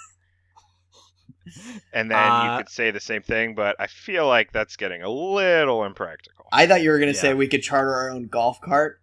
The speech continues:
Speaker 3: and that would be amazing, to just take a long golf
Speaker 1: Yeah.
Speaker 3: cart
Speaker 2: Uh,
Speaker 3: ride.
Speaker 2: cross country
Speaker 3: Would
Speaker 2: in our golf
Speaker 1: As
Speaker 2: cart.
Speaker 1: long as, as long as you have those windscreens on the side.
Speaker 3: No,
Speaker 1: You're
Speaker 3: not
Speaker 1: gonna be
Speaker 3: even that.
Speaker 1: fine.
Speaker 3: You just, you're just zipping through the wind, and, uh, you got,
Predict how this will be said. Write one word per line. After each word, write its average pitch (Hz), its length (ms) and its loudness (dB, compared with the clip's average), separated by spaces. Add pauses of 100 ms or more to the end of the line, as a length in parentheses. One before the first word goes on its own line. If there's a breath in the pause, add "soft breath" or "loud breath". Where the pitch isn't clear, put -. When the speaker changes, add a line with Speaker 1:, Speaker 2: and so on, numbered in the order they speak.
(120)
Speaker 3:
and 117 420 -10
that 117 160 2
would 110 100 -8
be 107 120 -10
amazing, 95 560 -16
to 127 80 -12
just 120 200 -12
take 131 140 -6
a 123 80 -4
long 120 320 -4
golf 123 100 -4
Speaker 1:
Yeah. 127 180 4
Speaker 3:
cart 156 260 4
Speaker 2:
Uh, 160 40 0
Speaker 3:
ride. 170 220 8
Speaker 2:
cross 214 180 0
country 127 560 -4
Speaker 3:
Would 165 120 4
Speaker 2:
in 170 60 0
our 104 220 2
golf - 220 0
Speaker 1:
As 151 140 0
Speaker 2:
cart. 190 100 8
Speaker 1:
long 208 160 6
as, 208 160 0
as 180 220 -2
long 185 200 6
as 185 120 -4
you 165 120 4
have 156 280 4
those 127 420 0
windscreens 123 880 0
on 107 140 -8
the 104 80 -12
side. 95 460 -8
Speaker 3:
No, 160 400 8
Speaker 1:
You're 123 100 -8
Speaker 3:
not 156 120 6
Speaker 1:
gonna 180 80 6
be - 40 6
Speaker 3:
even 185 180 2
that. 165 260 2
Speaker 1:
fine. 107 80 -8
Speaker 3:
You 143 120 -2
just, - 340 -8
you're 160 140 -4
just 120 240 -10
zipping 160 400 0
through 160 240 -4
the 156 120 -2
wind, 147 560 -2
and, 123 400 -8
uh, 120 340 -6 (400)
you 120 120 -12
got, 117 260 0